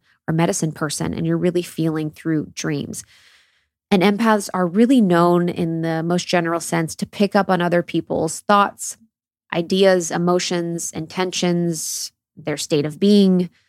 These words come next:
their urges, and any other type of vibrational input. So the empath is interested in, or the empath is attuned to the vibrational frequency of another person.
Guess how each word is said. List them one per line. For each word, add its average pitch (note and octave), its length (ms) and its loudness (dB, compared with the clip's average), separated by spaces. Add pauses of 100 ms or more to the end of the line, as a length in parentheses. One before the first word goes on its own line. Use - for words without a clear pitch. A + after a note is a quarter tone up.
(120)
their D3+ 300 0
urges, G3 680 4 (480)
and F#3 460 2 (140)
any A#3 440 2
other F#3+ 600 4
type F#3 340 0
of F3 160 2
vibrational E3+ 880 0
input. - 460 -4
So - 180 2
the F3+ 140 0
empath A3 640 -2
is F3+ 240 0
interested F3+ 520 -2
in, E3+ 420 -2
or F3 180 2
the E3+ 140 0
empath F3+ 420 0
is E3+ 140 -2
attuned F3 460 0
to E3 180 2
the E3 100 0
vibrational E3+ 680 0
frequency F3+ 800 -4 (300)
of F3+ 180 2
another D#3+ 340 -2
person. - 580 -10